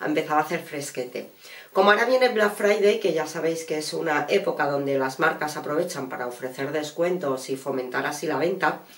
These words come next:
solo he cogido esta funda nórdica, con lo cual, pues, voy a estar un poco estresada de la base Kaipon. Pero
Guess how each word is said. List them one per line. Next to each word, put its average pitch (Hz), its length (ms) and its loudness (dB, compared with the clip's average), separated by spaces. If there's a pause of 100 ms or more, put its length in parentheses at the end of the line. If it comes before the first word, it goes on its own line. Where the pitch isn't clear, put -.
(1000)
solo 220 280 6
he 226 60 4
cogido 254 600 4
esta 214 400 -2
funda 156 420 -4
nórdica, 185 560 -2
con 135 160 -2
lo 127 100 -4
cual, 165 340 0
pues, 165 180 2
voy 139 180 -4
a 147 40 -2
estar 160 240 -6
un 165 140 -6
poco 160 240 -4
estresada 175 800 -2
de 139 760 -2
la 151 200 -2
base 151 320 -6
Kaipon. 214 520 -2 (720)
Pero 262 460 4